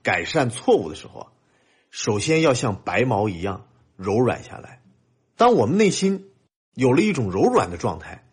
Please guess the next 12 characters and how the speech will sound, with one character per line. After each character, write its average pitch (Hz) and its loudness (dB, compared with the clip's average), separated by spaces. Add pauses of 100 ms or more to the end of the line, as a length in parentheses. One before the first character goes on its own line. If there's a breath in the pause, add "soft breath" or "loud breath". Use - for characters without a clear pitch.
(280)
你 113 -4
才 156 0
可 156 -2
以 - -6 (220)
去 - -10
改 80 -6
正 90 -12
自 87 -14
己 - -16
的 73 -12
问 67 -14
题。 - -20